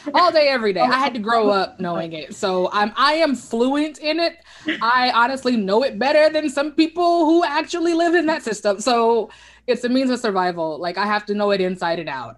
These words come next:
Speaker 1: I can't make mistakes or it costs me something. So it's very, like, that, that's a whole other conversation. And one day I'll probably get into it live. Well, I don't know.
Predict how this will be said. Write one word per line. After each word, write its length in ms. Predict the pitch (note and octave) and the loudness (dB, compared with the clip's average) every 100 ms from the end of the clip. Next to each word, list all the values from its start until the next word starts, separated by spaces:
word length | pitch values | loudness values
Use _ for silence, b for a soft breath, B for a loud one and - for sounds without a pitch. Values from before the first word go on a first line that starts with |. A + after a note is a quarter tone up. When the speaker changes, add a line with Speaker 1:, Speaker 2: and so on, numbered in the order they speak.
| - | -14
Speaker 1:
I 360 | D#3+ E3+ E3 E3 - | -10 -10 -10 -14 -12
can't 240 | F#3+ E3+ | -12 -8
make 220 | F3 F3 | -10 -10
mistakes 680 | F#3+ G3 G3+ F3+ - - - | -12 -6 -2 -2 -6 -18 -16
or 220 | E3 E3 | -10 -8
it 120 | E3 - | -8 -8
costs 440 | G3 - - - | -10 -10 -16 -18
me 120 | E3 | -16
something. 480 | C#3 C3+ B2+ A2+ F3+ | -14 -16 -18 -20 -18
So 360 | - D3+ C#3+ - b b b b F#3 | -14 -12 -12 -18 b b b b -8
it's 180 | F#3 | -6
very, 420 | G3+ G#3+ G#3+ G3+ G3+ | -2 0 2 2 0
like, 180 | G#3+ G3 G#3 | -2 -2 -4
that, 200 | G3+ B3 | -4 -2
that's 240 | D#4 F4 C#4 | 0 0 0
a 80 | |
whole 240 | A#3 A#3+ A#3 | 2 2 2
other 160 | A3+ | 0
conversation. 840 | A3+ G#3+ A3 F#3+ G3+ G3+ G3+ G3+ G3+ | 0 0 -2 -2 -4 -2 -4 -4 -6
And 200 | F#3+ F#3+ | -6 -2
one 160 | A#3 A#3 | -2 -2
day 200 | A#3 A3 | -2 0
I'll 140 | G#3 G3+ | 2 2
probably 340 | G#3 F#3+ G3+ | 0 0 -2
get 120 | G3 | -2
into 240 | F#3+ F#3 F#3+ | -4 -2 -2
it 80 | |
live. 220 | F3+ F3 G#3+ | -2 -2 0
Well, 180 | A#3 G#3 | 0 0
I 120 | G#3+ | -2
don't 120 | F#3+ | -2
know. 220 | E3 E3 | -4 -6